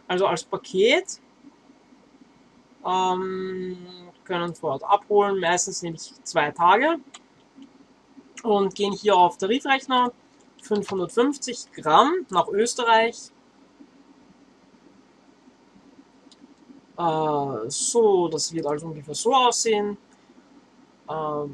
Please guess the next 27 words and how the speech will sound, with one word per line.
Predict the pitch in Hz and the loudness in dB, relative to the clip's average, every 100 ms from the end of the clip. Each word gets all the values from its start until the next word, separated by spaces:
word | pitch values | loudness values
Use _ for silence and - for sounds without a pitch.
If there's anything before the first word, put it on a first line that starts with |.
| - | -8
das | 160 156 151 | -8 -8 -10
will | 156 | -12
ich | 151 196 | -10 -4
nicht. | 226 262 - | -2 -2 -6
Verfolgbar, | - 190 - 180 190 190 - 185 175 180 180 | -16 -16 -4 0 0 -2 -4 0 2 2 0
ja, | 180 165 165 160 185 202 202 202 202 | -2 -4 0 4 6 6 6 4 2
versichert. | - 180 196 185 - 202 196 - - _ - - - - - - - - - | -4 -8 -8 -10 -4 -2 -2 -4 -10 _ -20 -20 -20 -20 -20 -20 -20 -20 -2
Ja, | 147 139 165 | 4 10 12
ich | 185 | 10
meine, | 175 185 185 180 | 6 2 2 -2
hier | 202 | -4
geht's | 185 190 | 0 0
um | 196 | 0
ein | 185 | -2
paar | 170 170 | 6 6
Euro, | 143 175 180 | 6 4 2
das | 180 170 | 0 -4
könnte | 175 170 | -10 -8
man | 175 175 | -6 -6
auf | 170 | -4
Nein | 139 139 | 0 0
stellen, | 170 - 175 170 | -2 -4 -2 -2
aber | 147 | -2
ich | 156 | -2
mach's | 147 - | -2 -2
mal | 151 151 | -6 -6
so. | 180 240 311 | 2 4 2